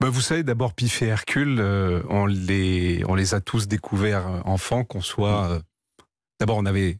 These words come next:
Speaker 1: généralement, quand nous étions enfants, on n'avait pas d'idée politique. On avait parfois des parents qui nous disaient surtout lis Pif.
Speaker 2: Mhm.
Speaker 1: Parce que, euh,
Speaker 2: Ou surtout ne lis pas Pif.
Speaker 1: Ou surtout ne lis pas Pif. Moi, j'étais plutôt dans la case, euh, surtout ne lis pas Pif.
Speaker 2: Mhm.
Speaker 1: Mais il se trouve que le vendeur de l'Humanité Dimanche à l'époque, qui était un cadre de l'équipe de foot, euh,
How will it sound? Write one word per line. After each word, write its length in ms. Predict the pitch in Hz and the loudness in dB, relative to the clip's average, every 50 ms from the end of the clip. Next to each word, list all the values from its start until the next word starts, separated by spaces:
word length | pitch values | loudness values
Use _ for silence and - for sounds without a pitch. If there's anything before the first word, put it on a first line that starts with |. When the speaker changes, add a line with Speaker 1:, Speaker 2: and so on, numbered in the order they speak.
| - | -4
Speaker 1:
généralement, 460 | - 107 110 107 104 107 107 113 117 107 | -2 0 2 2 2 2 2 0 0 -2
quand 240 | - 110 95 - | -2 -6 -2 0
nous 160 | 113 104 90 104 | 0 0 2 0
étions 220 | 92 - - 104 | -2 0 0 0
enfants, 260 | 98 98 - - 113 | 0 0 0 0 0
on 40 | 107 | 2
n'avait 140 | 95 90 85 | 2 0 0
pas 140 | - 113 101 | 0 -2 -2
d'idée 240 | 98 101 101 101 | 0 0 0 0
politique. 400 | 90 - 98 92 87 - 139 - | 0 0 -2 -2 0 -2 -2 0
On 60 | 120 107 | 0 0
avait 100 | 104 104 | 0 0
parfois 280 | - 117 - - 143 | -2 -4 -2 -4 -4
des 100 | 120 113 | -4 -2
parents 260 | - - 113 117 120 | -2 -2 0 0 0
qui 120 | 110 - 107 | -2 0 -2
nous 100 | 101 98 | 0 0
disaient 180 | 95 95 107 | 0 0 0
surtout 340 | 107 - - - 95 - 151 | 0 0 -2 -2 -2 0 0
lis 160 | 135 120 120 | 2 2 0
Pif. 380 | 110 - - 151 - - - - _ _ _ _ | 0 -2 -2 -2 -4 -4 -8 -14 _ _ _ _
Speaker 2:
Mhm. 320 | 113 104 95 98 92 87 92 - _ _ _ - | -2 0 2 2 0 -2 -4 -8 _ _ _ -6
Speaker 1:
Parce 180 | - 117 - - | -4 -2 -2 -2
que, 120 | - - | -2 -2
euh, 280 | 117 117 113 101 95 92 | 0 0 2 2 2 0
Speaker 2:
Ou 40 | - | 0
surtout 240 | 87 170 151 - 190 | 0 0 -2 0 0
ne 100 | 185 160 | 0 0
lis 120 | 147 147 | 0 0
pas 100 | 135 147 | -2 -2
Pif. 300 | 135 - 135 131 - - | -2 -2 -2 -4 -2 0
Speaker 1:
Ou 80 | 160 143 | 0 0
surtout 320 | - - 110 98 139 165 | 0 0 0 0 0 0
ne 80 | 175 170 | 2 2
lis 100 | 147 135 | 0 0
pas 140 | 107 131 123 | 0 -2 -4
Pif. 320 | - - 104 98 - - - | -2 -2 -4 -4 -4 -4 -2
Moi, 80 | 117 | -2
j'étais 220 | 120 107 110 143 127 | -2 0 -2 -4 -2
plutôt 280 | 110 127 113 - 151 | -2 -4 -2 -2 -2
dans 120 | 135 123 107 | 0 0 0
la 100 | 107 104 | 0 0
case, 380 | - - 131 143 139 117 104 | -2 -2 -2 -2 -2 0 0
euh, 60 | 95 | -2
surtout 300 | 90 - - 104 98 143 | 0 0 0 0 0 0
ne 120 | 139 131 113 | 0 2 2
lis 100 | 110 107 | 0 0
pas 160 | - 104 98 | 0 -2 -4
Pif. 300 | - - 95 - - - _ _ _ _ _ _ - | -2 -2 -4 -4 -4 -12 _ _ _ _ _ _ 0
Speaker 2:
Mhm. 280 | 107 101 98 101 98 107 | 2 2 2 2 2 0
Speaker 1:
Mais 100 | 98 95 | 0 0
il 60 | 90 | 0
se 20 | |
trouve 240 | - - 143 147 - | 0 0 -2 -2 -2
que 240 | - - 117 104 98 - - - - - - - - | -2 -2 0 0 -2 -2 -6 -10 -10 -10 -10 -8 -4
le 120 | - 101 | -2 0
vendeur 360 | 101 92 120 120 117 131 123 110 | 0 2 0 0 0 0 -2 -2
de 140 | 104 104 | 0 0
l'Humanité 640 | 101 101 101 98 101 101 101 101 101 98 92 - 107 | 2 2 2 2 2 2 2 4 2 2 2 0 -2
Dimanche 400 | 98 95 98 101 104 101 98 - | 0 0 0 2 2 2 0 0
à 80 | 98 90 | 0 0
l'époque, 320 | 92 87 - 123 120 - - | 0 0 0 -2 -2 -2 -4
qui 100 | - 92 | -4 -4
était 260 | 82 - 104 95 92 | -2 0 0 0 2
un 160 | 90 85 85 | 2 0 0
cadre 360 | - - 113 107 95 98 92 | 0 0 0 0 0 -2 -2
de 80 | 85 90 | 0 0
l'équipe 320 | 92 95 90 - - 92 | 0 0 0 0 -2 0
de 100 | 90 101 | 0 0
foot, 360 | 95 - - - 104 - - - | -2 0 -2 -2 -4 -4 -2 0
euh, 180 | 92 82 80 | 0 0 0